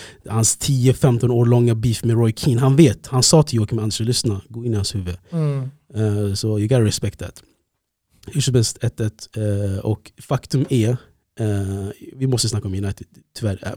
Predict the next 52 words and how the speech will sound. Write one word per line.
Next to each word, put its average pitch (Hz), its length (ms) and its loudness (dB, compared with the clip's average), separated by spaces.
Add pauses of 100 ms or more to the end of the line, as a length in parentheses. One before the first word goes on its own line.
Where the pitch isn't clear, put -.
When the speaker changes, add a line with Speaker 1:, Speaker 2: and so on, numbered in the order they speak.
Speaker 1:
om 127 180 2
jag 117 80 4
vill 113 160 2
eller 101 140 0
inte. 110 260 -2 (580)
Men 127 200 2
faktum 139 360 4
är, 131 200 4
om 139 120 8
United, 135 600 6
de 139 140 10
möts 160 260 8
nu, 107 160 2
United 107 260 2
och 107 80 0
Liverpool. 95 340 -4 (260)
Speaker 2:
Ja, 135 340 -2
Speaker 1:
Om 165 160 8
United 143 240 10
Speaker 2:
det 123 120 2
Speaker 1:
vinner 143 160 10
mot 131 120 4
Liverpool 127 400 6
så - 100 0
är 113 40 4
de 107 100 2
före 113 280 2
Liverpool 101 340 -2
i - 20 -18
tabellen. 92 320 -6 (880)
Är 120 60 -2
det - 20 2
inte 113 140 0
sjukt? 135 100 -2
Speaker 2:
Det 214 180 8
är 208 40 4
ändå 143 200 2
sjukt, 151 420 2
eh, 139 200 -2
med 139 220 -6
tanke 127 300 -6
på 123 80 -4
att, 131 260 -4
eh, 135 60 -2 (1040)
stora 147 520 -4
delen 131 320 -2
av 120 100 -4
kritiken 131 560 -4
i 117 440 -4
England 123 360 -6
har 123 180 -4
kommit 123 340 -6